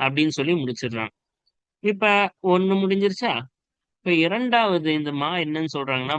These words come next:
மௌசூல். என்னன்னு சொல்றாங்க? மௌசூல். இப்ப மௌசூல்னு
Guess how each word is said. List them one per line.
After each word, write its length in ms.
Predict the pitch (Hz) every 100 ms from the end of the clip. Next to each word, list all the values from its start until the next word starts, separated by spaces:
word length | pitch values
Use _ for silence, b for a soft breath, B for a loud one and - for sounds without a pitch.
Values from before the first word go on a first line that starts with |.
| 131
மௌசூல். 840 | 135 156 151 - 131 139 151 135 113 _ _ _ _ -
என்னன்னு 260 | 135 160 160
சொல்றாங்க? 320 | 160 156 160 240 247 _ - 147
மௌசூல். 760 | 170 185 160 - 127 135 123 117 _ _ _ _ _ _
இப்ப 120 | 185 180 185 170 _ _ 170 170
மௌசூல்னு 640 | 254 277 - 240 214 202